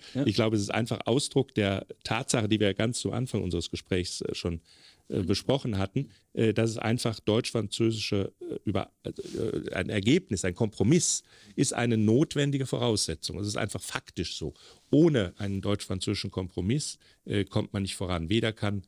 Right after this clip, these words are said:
Speaker 2: äh, Frankreich ohne Deutschland, äh, wesentliche Fortschritte in der Europäischen Union erzielen, noch Deutschland ohne Frankreich.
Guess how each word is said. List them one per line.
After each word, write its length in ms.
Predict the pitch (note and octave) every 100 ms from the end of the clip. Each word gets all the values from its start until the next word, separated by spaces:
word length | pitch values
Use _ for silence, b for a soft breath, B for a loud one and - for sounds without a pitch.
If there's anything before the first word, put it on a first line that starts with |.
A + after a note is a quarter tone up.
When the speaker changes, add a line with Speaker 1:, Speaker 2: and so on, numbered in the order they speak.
| b b _
Speaker 2:
äh, 480 | - F#2+ F2+ F2 -
Frankreich 680 | - F#2+ G2+ G2+ F#2 - -
ohne 240 | G2+ F2+ E2
Deutschland, 600 | F2 A#2 - A#2+ A#2 -
äh, 380 | - A2 A2 - -
wesentliche 580 | - - A2 G#2+ G#2+ G2+
Fortschritte 480 | - G2+ - F#2 G2
in 60 |
der 100 | F#2+
Europäischen 360 | F#2+ - G2 G2+
Union 260 | F#2+ G2
erzielen, 340 | F#2 - G2+ E2+ B B
noch 160 | - G2
Deutschland 420 | G2 F#2+ - F#2
ohne 200 | - F2
Frankreich. 560 | - D2+ D#2 - -